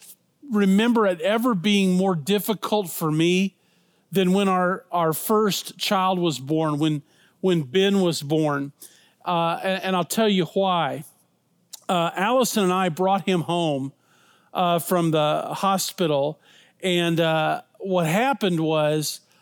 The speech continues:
uh, we were watching him, and, uh, he went from a pink little baby to, uh, kind of a, a, an orange colored baby. And we called up, uh, the,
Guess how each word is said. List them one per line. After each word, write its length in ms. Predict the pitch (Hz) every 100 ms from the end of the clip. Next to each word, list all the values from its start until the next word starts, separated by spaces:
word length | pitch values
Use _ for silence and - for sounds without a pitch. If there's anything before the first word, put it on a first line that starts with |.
| _ -
uh, 280 | 170 160 160
we 140 | 214
were 180 | 220 190
watching 680 | 165 180 208 220 202 175 135
him, 500 | 160 160 160 160 170 -
and, 380 | 165 160 151 - _ _ _ -
uh, 220 | 175 160
he 240 | 143 226
went 240 | 220 226 180
from 200 | 196 180
a 80 |
pink 360 | 156 208 226 -
little 220 | 214 202
baby 500 | 175 202 202 202 202
to, 560 | - - 190 175 160 151 _ _ _ -
uh, 300 | 170 160 160
kind 360 | - 196 208
of 160 | 185 160
a, 340 | 160 156 151 - - - -
a, 20 |
an 340 | 165 170 175 175
orange 540 | 185 202 202 180 151
colored 400 | - 180 160 147
baby. 280 | 160 156 156
And 80 | 156
we 80 |
called 440 | 156 - 202 190 175
up, 320 | 175 175 - _
uh, 400 | 170 151 143 147 143
the, 400 | 143 151 147 147